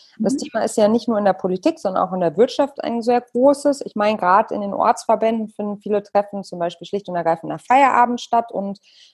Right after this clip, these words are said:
Speaker 1: ähm, ich habe schon von der einen oder anderen Frau gehört, die sich einfach super gerne politisch engagieren würde, die aber natürlich A, die Zeit vielleicht,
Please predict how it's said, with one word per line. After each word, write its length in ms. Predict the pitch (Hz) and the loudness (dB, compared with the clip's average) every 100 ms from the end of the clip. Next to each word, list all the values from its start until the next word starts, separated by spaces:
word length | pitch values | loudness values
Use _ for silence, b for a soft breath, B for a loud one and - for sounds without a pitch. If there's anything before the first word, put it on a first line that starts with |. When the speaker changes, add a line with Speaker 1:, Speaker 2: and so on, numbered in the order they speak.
| - | -2
Speaker 1:
ähm, 280 | 190 190 196 | 0 0 -2
ich 100 | 196 | 0
habe 140 | 196 | 0
schon 180 | - 226 | -2 -6
von 180 | 220 226 | -2 0
der 120 | 208 | 2
einen 200 | 202 233 | 2 0
oder 160 | 233 214 | 2 2
anderen 260 | 208 226 220 | 2 0 0
Frau 260 | - 214 | 2 2
gehört, 400 | 208 214 220 220 | 4 4 2 2
die 80 | 214 | -4
sich 160 | 202 190 | -4 -4
einfach 200 | 196 202 | -4 -8
super 340 | 240 233 240 | -6 0 2
gerne 380 | 220 262 269 262 B _ | 4 2 2 -2 B _
politisch 440 | 220 214 214 196 | -2 -2 -4 -6
engagieren 600 | - 196 190 185 196 196 | -6 -4 -4 -4 -4 -2
würde, 300 | 196 208 247 - B B | 0 0 0 -4 B B
die 140 | 226 170 | 0 2
aber 260 | 226 233 | 4 2
natürlich 560 | 233 220 220 247 254 - - _ _ _ _ _ _ | 2 0 0 2 2 0 -12 _ _ _ _ _ _
A, 460 | - 185 233 262 277 - _ - | 2 6 6 4 0 -8 _ -12
die 100 | 196 | -10
Zeit 340 | - 214 254 - | -2 2 2 0
vielleicht, 360 | 285 285 277 | 0 0 -2